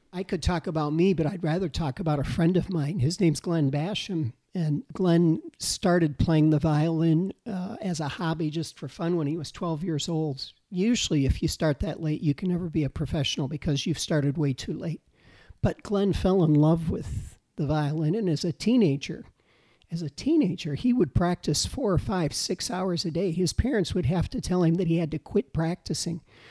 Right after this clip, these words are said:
So he would play and play and play. And he had this combination of recognizing that he had a natural affinity for it and having a great passion to be as good at it as he could possibly be.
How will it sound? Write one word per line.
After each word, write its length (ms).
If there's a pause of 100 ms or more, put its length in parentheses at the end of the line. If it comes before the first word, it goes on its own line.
(140)
So 160
he 140
would 200
play 560
and 200
play 500
and 220
play. 580 (580)
And 140
he 80
had 260
this 160
combination 920
of 560
recognizing 920
that 100
he 120
had 180
a 80
natural 480
affinity 480
for 260
it 100
and 140
having 300
a 80
great 460
passion 460
to 60
be 160
as 160
good 280
at 200
it 100
as 180
he 100
could 180
possibly 560
be. 320